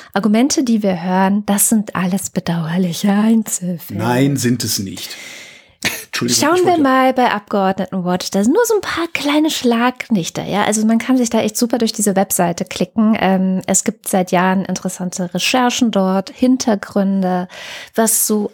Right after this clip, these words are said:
Speaker 1: Abgeordnete und auch vor allem das Thema Nebeneinkünfte angeht. Zu Philipp Amthor habe ich ganz frisch gefunden. Der wurde ja gerade in Mecklenburg-Vorpommern von der C D U als Spitzenkandidat aufgestellt.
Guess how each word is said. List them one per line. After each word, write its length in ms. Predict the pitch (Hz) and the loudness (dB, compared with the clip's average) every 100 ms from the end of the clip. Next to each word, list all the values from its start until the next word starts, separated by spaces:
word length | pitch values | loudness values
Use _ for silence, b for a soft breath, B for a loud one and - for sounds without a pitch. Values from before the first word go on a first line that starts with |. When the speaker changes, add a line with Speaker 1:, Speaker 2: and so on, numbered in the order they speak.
| - | -6
Speaker 1:
Abgeordnete 920 | 196 - 202 - 196 - 196 - 190 | -8 -2 0 2 0 0 -2 0 -2
und 280 | - 320 - | 0 0 0
auch 180 | 208 - | -2 -2
vor 200 | 208 - | -4 -2
allem 140 | 190 | -2
das 140 | 180 - | 0 -2
Thema 300 | - 180 175 | -2 0 2
Nebeneinkünfte 880 | 175 208 214 - 156 165 156 - - | 4 4 2 0 -6 -6 -10 -8 -6
angeht. 520 | 143 165 - - - _ B B B B B B B | -6 -10 -12 -14 -16 _ B B B B B B B
Zu 380 | - 302 302 311 | 0 2 2 0
Philipp 460 | - - 202 202 - _ | -6 -2 0 0 -2 _
Amthor 600 | - 180 170 - 165 160 | -2 0 0 0 0 0
habe 200 | 147 143 | 0 -2
ich 340 | - - - - | -4 -6 -8 -2
ganz 300 | 226 285 - | 2 2 0
frisch 300 | - 214 - | -2 -2 -4
gefunden. 320 | - 226 277 | -2 0 0
Der 140 | - 196 | 0 0
wurde 180 | 202 196 | 2 2
ja 120 | 180 | 2
gerade 360 | - 180 202 | -2 -2 0
in 240 | 214 196 180 | 0 0 0
Mecklenburg-Vorpommern 1300 | 175 - 185 170 170 - - - 196 214 - 220 214 | -2 -2 -4 -2 -4 -6 -10 -2 0 0 0 2 2
von 180 | 214 190 | 0 0
der 100 | 180 | 2
C 140 | 208 | 2
D 100 | 190 | 0
U 80 | 208 | 0
als 180 | - - | 0 0
Spitzenkandidat 760 | - - 233 - 180 165 165 | -2 -4 -4 0 0 0 -2
aufgestellt. 600 | 160 - 175 - 214 - | -2 -4 -4 0 0 0